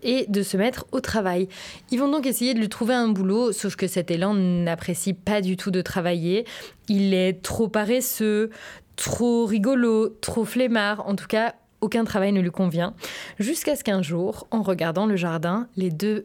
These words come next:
petits retraités ont une idée. Ensuite, pour un peu plus grand, on a une bande dessinée qui est sortie chez Jungle. C'est une bande dessinée pour grands enfants, euh, petits ados, on va dire.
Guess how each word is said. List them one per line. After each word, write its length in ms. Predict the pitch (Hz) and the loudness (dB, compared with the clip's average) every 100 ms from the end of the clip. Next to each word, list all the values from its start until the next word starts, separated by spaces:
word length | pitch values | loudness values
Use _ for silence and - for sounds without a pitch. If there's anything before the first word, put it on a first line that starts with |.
| - | -8
petits 440 | - 190 - 196 196 | -6 -6 -4 -6 -4
retraités 640 | 196 208 214 180 - 226 - - - _ _ | -4 -4 -4 -8 -4 -6 -6 -18 -20 _ _
ont 160 | 302 285 - - | -8 -8 -8 0
une 120 | 208 | 0
idée. 300 | 185 - - - - - _ _ - - - - - - | 0 -6 -10 -10 -10 -12 _ _ -20 -18 -14 -14 -16 -2
Ensuite, 340 | 240 - 381 | 0 2 0
pour 320 | - 233 214 214 | 2 0 0 0
un 100 | 220 | 0
peu 120 | 240 | 0
plus 180 | 269 262 | 0 -2
grand, 420 | 202 202 202 269 285 - - - | 0 2 2 0 -4 -14 -14 -4
on 220 | 226 233 254 | 2 4 4
a 260 | 285 294 | 2 2
une 220 | 247 220 | 2 2
bande 180 | 202 269 | 4 2
dessinée 480 | 277 262 240 233 254 | 2 0 2 2 2
qui 80 | 240 | 0
est 40 | |
sortie 340 | - 196 - 240 | 0 -2 -2 -4
chez 480 | - 202 185 185 175 | -2 0 2 2 0
Jungle. 680 | 214 226 208 202 233 180 170 - - - | 2 4 4 4 2 0 -4 -12 -12 -10
C'est 200 | - 240 | -2 2
une 100 | 220 | 4
bande 160 | 226 233 | 4 2
dessinée 400 | 226 240 254 254 | 2 2 2 0
pour 360 | - 208 190 | -2 -2 -2
grands 380 | 165 190 214 196 | 0 0 2 2
enfants, 600 | 202 190 208 208 220 220 | 0 0 0 4 4 4
euh, 240 | 185 175 175 | 2 2 0
petits 500 | 165 196 180 220 202 | -2 -4 0 2 2
ados, 320 | 180 175 233 | 2 2 2
on 120 | 262 | 2
va 140 | 185 165 | 0 -2
dire. 260 | 165 269 | -2 -2